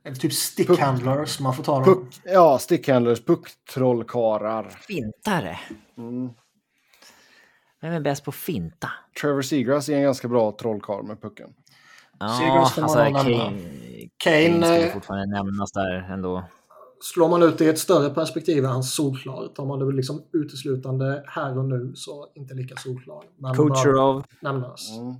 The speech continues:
Speaker 2: Kucherov är väl bra, bra förslag.
Speaker 3: Och sen, vad menas med dribblern då? Är det bara att ta sig förbi folk, så det finns ju de som gör det med fart istället för stickhandling, alltså McDavids och
Speaker 2: Ja,
Speaker 3: McKinnon.
Speaker 2: nej, nej, alltså, de
Speaker 1: Han kan ju,
Speaker 2: stickhandling.
Speaker 1: han kan ju handla sin stick också.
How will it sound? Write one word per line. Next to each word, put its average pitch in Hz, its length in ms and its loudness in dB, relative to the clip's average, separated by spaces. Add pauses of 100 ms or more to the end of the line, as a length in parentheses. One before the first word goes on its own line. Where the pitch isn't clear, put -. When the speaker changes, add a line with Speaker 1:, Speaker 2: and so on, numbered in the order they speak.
(260)
Speaker 2:
Kucherov 117 420 -6
är 110 60 -6 (120)
väl 104 80 -8
bra, 87 380 -14 (880)
bra 92 120 -14
förslag. - 240 -20 (560)
Speaker 3:
Och 123 120 -8
sen, 147 280 0 (180)
vad 135 360 2
menas 139 400 -2
med 131 100 -4
dribblern 78 480 -10
då? 95 120 -14 (300)
Är 117 160 0
det 120 80 -2
bara 113 220 2
att 113 80 -2
ta 120 120 -6
sig 110 180 -8
förbi 139 320 0
folk, 104 340 -2
så 110 180 -8
det 101 260 -4
finns 110 180 -8
ju 110 40 -8
de 110 200 -4
som 113 160 -8
gör 101 180 -2
det 98 180 -4
med 92 520 -6
fart 147 600 -4
istället 107 360 -6
för 135 80 -10
stickhandling, 80 680 -10
alltså 82 220 -10
McDavids 82 880 -8
och 87 220 -10
Speaker 2:
Ja, 117 60 -4
Speaker 3:
McKinnon. 147 200 2
Speaker 2:
nej, 156 120 2
nej, 143 80 4
alltså, 110 320 -4
de 117 360 -4
Speaker 1:
Han 147 160 0
kan 139 280 6
ju, 139 80 2
Speaker 2:
stickhandling. 139 720 2
Speaker 1:
han 147 140 2
kan 156 200 4
ju 147 60 4
handla 143 420 6
sin 131 160 -2
stick 131 300 -6
också. 127 220 -10